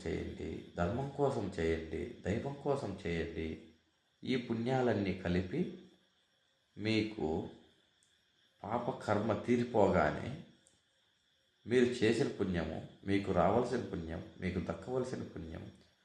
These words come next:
సర్వము ఆ దైవం మీకు ప్రాప్తించేలాగా చేస్తుంది.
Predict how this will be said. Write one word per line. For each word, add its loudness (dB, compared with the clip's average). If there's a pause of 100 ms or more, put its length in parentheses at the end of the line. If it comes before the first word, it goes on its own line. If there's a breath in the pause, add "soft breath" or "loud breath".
(260 soft breath)
సర్వము 2 (400)
ఆ 4
దైవం 4
మీకు -6 (1200)
ప్రాప్తించేలాగా 2
చేస్తుంది. -6